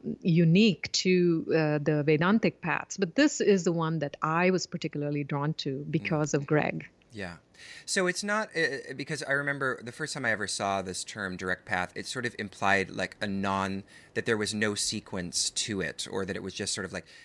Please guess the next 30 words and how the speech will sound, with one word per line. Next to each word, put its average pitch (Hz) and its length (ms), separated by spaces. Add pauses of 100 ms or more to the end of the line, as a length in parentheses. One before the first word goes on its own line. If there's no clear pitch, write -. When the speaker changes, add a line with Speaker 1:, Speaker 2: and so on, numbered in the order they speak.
(140)
Speaker 2:
there 135 240
you 120 200
are 104 280
and 101 220
that's 95 260
it. 85 220
But 120 160
y-, 123 240 (120)
I 127 120
hear 127 160
you 120 160
saying 110 260
it's 101 160
not 113 160
exactly 101 320
that. 92 140
It's - 160 (180)
from 113 280 (140)
w-, 120 220
w-, 120 160 (100)
the 117 240
starting 135 400
position, 110 720 (440)
but 110 160
then 117 200
there 107 160
still 113 380
is 104 180
sequence 98 600
both 101 420